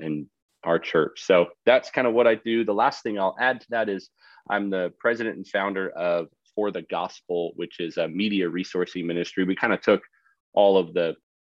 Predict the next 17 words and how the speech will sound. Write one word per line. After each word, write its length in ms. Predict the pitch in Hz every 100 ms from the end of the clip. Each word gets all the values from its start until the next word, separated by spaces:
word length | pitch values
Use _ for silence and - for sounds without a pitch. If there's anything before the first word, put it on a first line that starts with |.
| -
podcasting 600 | 127 104 110 98 92 82
and 100 | 80
videos 420 | 107 101 95 87
and 100 | 80 -
articles 560 | 104 101 98 92 80
and 140 | 82 80
different 280 | 98 95 -
things 240 | 90 87
we 80 | 87
were 120 | 85 80
doing 280 | 87 82 80 _ _ _
and 180 | 85 82
put 140 | - 127
it 80 | 107
in 140 | 95
one 220 | 95 98
place, 480 | - 98 90 - -